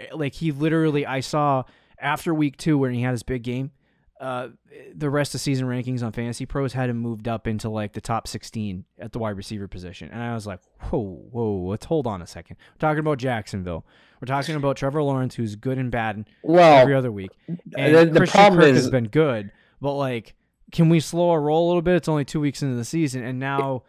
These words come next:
Speaker 1: five weeks into the season, you've seen Christian Kirk have two bad weeks in a row. I'm not saying he's a bad receiver. He's gonna get a lot of target share. He's worth rostering, but I think he's between twenty and thirty at best.
Speaker 2: The thing is, like, I,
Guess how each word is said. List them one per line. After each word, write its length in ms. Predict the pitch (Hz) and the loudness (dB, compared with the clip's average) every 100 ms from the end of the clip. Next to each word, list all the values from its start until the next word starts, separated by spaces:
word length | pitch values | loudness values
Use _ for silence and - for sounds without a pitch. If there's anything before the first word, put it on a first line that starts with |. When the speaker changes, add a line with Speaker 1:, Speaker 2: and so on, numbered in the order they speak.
| _ _ _ _ | _ _ _ _
Speaker 1:
five 320 | - 165 185 | -4 2 4
weeks 200 | 175 - | 4 2
into 140 | 170 147 | 0 0
the 80 | |
season, 300 | 135 143 127 | 0 -2 0
you've 120 | 131 120 | -4 -4
seen 160 | 139 | -8
Christian 280 | 127 127 - | -6 -8 -8
Kirk 220 | 120 120 | -8 -6
have 160 | 123 107 | -6 -6
two 160 | - 120 | -4 -4
bad 180 | 117 104 | -4 -4
weeks 220 | 107 - | -8 -8
in 80 | 101 | -10
a 20 | |
row. 140 | 90 - | -8 -4
I'm 80 | 143 | -2
not 160 | 156 | -2
saying 180 | - 160 | 0 0
he's 100 | 156 | 0
a 20 | 135 | 0
bad 180 | 143 | -2
receiver. 360 | 139 127 135 131 | -2 -6 -6 -6
He's 160 | 110 107 | -8 -6
gonna 180 | 127 | -6
get 140 | 123 127 | -4 -4
a 20 | |
lot 160 | 120 117 | -4 -6
of 60 | |
target 320 | 117 117 110 | -6 -6 -8
share. 160 | - 110 | -10 -10
He's 200 | 101 101 | -10 -12
worth 320 | 107 123 113 | -6 -6 -4
rostering, 500 | 113 110 107 117 107 - _ | -2 -2 -2 -6 -8 -10 _
but 100 | 123 - | -10 -6
I 120 | 131 | -8
think 200 | - 135 | -6 -8
he's 380 | 135 120 110 - _ _ _ - | -6 -6 -6 -12 _ _ _ -10
between 400 | 127 - 139 120 | -6 -4 -2 -4
twenty 340 | - 131 120 | -4 -2 0
and 140 | 113 101 | -2 -2
thirty 540 | 117 107 101 98 90 _ | -2 -2 -4 -8 -12 _
at 220 | 123 101 | -10 -8
best. 420 | 101 73 58 - - _ _ _ _ _ _ _ _ _ _ _ _ _ _ _ _ _ _ - - _ _ - | -8 -10 -12 -18 -20 _ _ _ _ _ _ _ _ _ _ _ _ _ _ _ _ _ _ -20 -20 _ _ -2
Speaker 2:
The 60 | |
thing 260 | - 202 208 | 4 6 8
is, 260 | 196 160 | 6 6
like, 380 | 147 139 110 - _ _ _ _ _ _ _ _ _ | 8 8 8 2 _ _ _ _ _ _ _ _ _
I, 300 | - 165 160 | 6 6 6